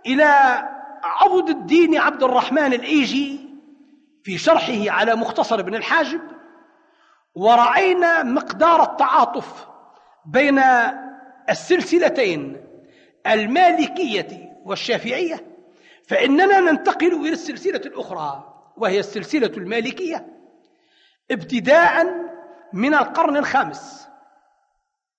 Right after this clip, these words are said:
فنجد الإمام أبا عبد الله المازري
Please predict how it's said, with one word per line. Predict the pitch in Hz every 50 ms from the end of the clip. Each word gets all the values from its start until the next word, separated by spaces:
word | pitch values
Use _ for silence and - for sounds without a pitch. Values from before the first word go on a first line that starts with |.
| _ _ _
فنجد | - - 196 294 302 247 294 294 285 302 285 294 311 302 - - - - _ - _ -
الإمام | 233 254 - 254 269 277 277 302 320 311 302 302
أبا | - 233 240 254 269 285
عبد | 226 214 262 277 -
الله | 262 247 262 302 254 185
المازري | 220 226 226 254 240 202 165 240 262 208 160 147